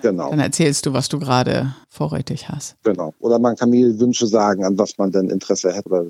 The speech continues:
Speaker 1: was man sich vorstellt. Also es lässt sich auch durchaus dann irgendwas umsetzen, wenn es, wenn es bei mir zeitlich reinpasst.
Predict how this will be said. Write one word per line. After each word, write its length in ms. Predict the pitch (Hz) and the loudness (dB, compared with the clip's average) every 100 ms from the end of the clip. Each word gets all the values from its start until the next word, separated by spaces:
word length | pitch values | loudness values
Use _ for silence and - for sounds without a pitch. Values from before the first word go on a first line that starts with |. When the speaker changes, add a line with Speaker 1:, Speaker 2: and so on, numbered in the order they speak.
| 85 | -6
Speaker 1:
was 200 | - - | -6 -4
man 120 | 95 | -4
sich 180 | 87 90 | -4 -4
vorstellt. 460 | - 90 - 87 85 _ - - - - - - - - _ _ | -4 -4 -2 -4 -4 _ -20 -16 -12 -10 -12 -14 -20 -20 _ _
Also 180 | 101 95 | -2 -2
es 120 | - | 0
lässt 180 | 104 - | -2 0
sich 140 | 92 | -2
auch 80 | 92 | 0
durchaus 380 | 107 95 90 - | 0 0 -2 0
dann 140 | 95 | 0
irgendwas 360 | 110 101 95 87 | 0 0 -2 -2
umsetzen, 640 | 107 95 95 - - 87 | 0 0 0 -2 -8 -6
wenn 140 | 90 | -4
es, 220 | 87 - - | -4 -8 -6
wenn 100 | 98 | -8
es 100 | - | -4
bei 140 | 95 | -2
mir 160 | 95 92 | -2 -2
zeitlich 400 | 101 98 82 - | -4 -4 -6 -8
reinpasst. 460 | 90 - - - | -8 -10 -14 -14